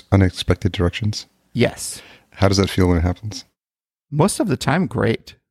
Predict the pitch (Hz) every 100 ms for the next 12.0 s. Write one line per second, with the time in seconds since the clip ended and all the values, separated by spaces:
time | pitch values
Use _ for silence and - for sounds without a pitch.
0 | _ - 82 - - - - - - 147
1 | 143 185 170 143 - - 190 180 135 101
2 | 104 - _ _ _ _ 143 147 - 175
3 | 185 175 165 - - 156 165 151 131 _
4 | - 214 233 143 123 110 - _ - 120
5 | 110 131 95 - - 160 160 147 170 175
6 | 240 254 160 160 147 170 214 240 139 104
7 | - _ _ 123 - 208 185 156 127 151
8 | 143 135 196 147 127 143 139 143 - 131
9 | 120 123 151 196 117 107 101 - - 156
10 | 143 - - 127 156 101 - - _ _
11 | _ _ _ _ - - 131 - 143 135